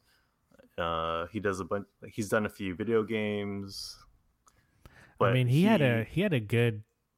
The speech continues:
Speaker 2: good streak during that time, though, right? Like, he
Speaker 1: Yeah.
Speaker 2: went from, uh,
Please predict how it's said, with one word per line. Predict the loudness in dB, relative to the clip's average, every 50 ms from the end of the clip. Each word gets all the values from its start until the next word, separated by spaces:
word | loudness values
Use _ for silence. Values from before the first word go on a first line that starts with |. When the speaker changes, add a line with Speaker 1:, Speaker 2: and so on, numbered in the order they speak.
| _ _
Speaker 2:
good | 0 0 0 0 0
streak | -4 -6 -6 -4 -2 -2 -2 -4 -6 _ _ -10
during | -6 -4 -2 -2 -2 -2 -2
that | -4 -6 -8
time, | -8 -6 -6 -4 -4 -4 -2
though, | -2 -4 -4
right? | -4 -4 -4 -2 -2
Like, | -2 -2 -4
he | -2 0 0 2
Speaker 1:
Yeah. | 2
Speaker 2:
went | 2 2 0 0 -2
from, | -6 -6 -2 -2 0 0 0 0 -2 -2 -4 -4 -6 -8 -8 -10 _ _ _ _ _ _ _ _ _ _ _ _ _ _ _ _ -4
uh, | -2 0 2 2 2 0 0 -2 -2 -2 -2 -2 -2 -4 -4